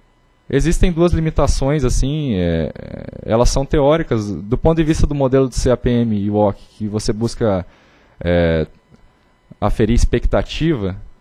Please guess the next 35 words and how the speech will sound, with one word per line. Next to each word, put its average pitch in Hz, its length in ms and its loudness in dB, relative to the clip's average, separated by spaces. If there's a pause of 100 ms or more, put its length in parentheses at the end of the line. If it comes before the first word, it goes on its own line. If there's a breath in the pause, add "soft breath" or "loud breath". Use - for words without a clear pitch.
(120)
é 113 100 0
mais 131 240 2
importante 147 480 0
o 139 40 0
resultado 127 400 -2
que - 80 -16
você 131 260 -2
obtém 143 340 -4
do 160 120 -6
que 151 400 -2
efetivamente 135 840 -2
a 135 60 0
técnica 139 420 0
que - 140 -16
você 143 180 -4
utilizou, 135 420 -2
porque - 320 -4
como 123 260 -2
é - 20 2
um 131 40 0
modelo 117 280 2
expectacional, 131 800 0 (380 soft breath)
ele 120 120 0
tem 131 140 -2
que - 80 2
estar 139 140 4
aderente 127 420 2
com 135 60 -6
as 131 80 -4
expectativas 131 420 -6
do 127 60 -10
mercado, 104 440 -2
né? 110 120 -4 (720 soft breath)
Mas, 127 200 6
assim, 135 440 4